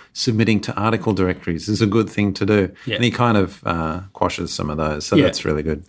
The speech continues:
Speaker 2: Now, one thing, it was, I love this little stat that he gave. It says two and a half million blog posts are published every day,
Speaker 1: It's
Speaker 2: Craig.
Speaker 1: massive, yes.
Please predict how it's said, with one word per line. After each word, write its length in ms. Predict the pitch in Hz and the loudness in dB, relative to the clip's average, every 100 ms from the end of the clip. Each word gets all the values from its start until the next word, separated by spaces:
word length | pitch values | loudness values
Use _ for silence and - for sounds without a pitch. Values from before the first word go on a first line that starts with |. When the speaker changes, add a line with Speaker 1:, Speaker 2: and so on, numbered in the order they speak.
| _ - _ _ _ | _ -20 _ _ _
Speaker 2:
Now, 260 | 165 170 165 | -2 2 2
one 180 | 190 208 | 2 2
thing, 340 | 233 175 147 | 2 2 0
it 160 | 170 175 | 0 2
was, 180 | 180 | 2
I 160 | - 139 | 2 2
love 240 | 143 151 | 2 2
this 160 | 127 120 | 0 -2
little 140 | 110 | -4
stat 340 | 101 - 104 - | -4 -4 -6 -6
that 80 | 113 | -6
he 80 | |
gave. 380 | - 95 143 - | -4 -2 -2 -2
It 80 | 143 | 0
says 240 | 151 143 143 | 2 2 2
two 220 | 175 175 | 2 2
and 80 | 180 | 4
a 40 | |
half 240 | 139 139 | 2 4
million 220 | 139 131 113 | 4 4 2
blog 340 | 117 110 113 | 2 0 -2
posts 360 | - 110 120 - | -4 -4 -6 -12
are 80 | - | -10
published 460 | - 123 120 - - | -2 2 2 0 -2
every 540 | 143 143 131 135 139 131 | 0 2 0 2 2 2
day, 640 | 120 113 117 110 101 98 | 2 2 2 0 -4 -4
Speaker 1:
It's 140 | 98 123 | -2 2
Speaker 2:
Craig. 180 | 101 | 2
Speaker 1:
massive, 580 | 90 87 - 95 82 82 | 2 0 -2 -4 -4 -4
yes. 540 | 80 76 76 - - | -6 -6 -8 -14 -18